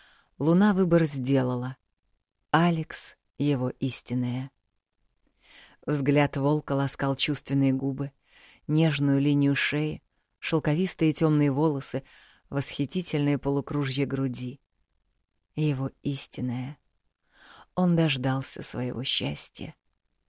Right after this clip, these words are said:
Грис глухо рыкнул и сразу заскулил.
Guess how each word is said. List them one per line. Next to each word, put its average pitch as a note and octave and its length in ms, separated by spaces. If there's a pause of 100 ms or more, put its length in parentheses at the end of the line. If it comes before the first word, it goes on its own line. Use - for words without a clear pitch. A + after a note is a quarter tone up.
(1400)
Грис D3+ 400
глухо C#3 400
рыкнул C#3 480 (420)
и D#3+ 80
сразу D#3 420
заскулил. C3+ 600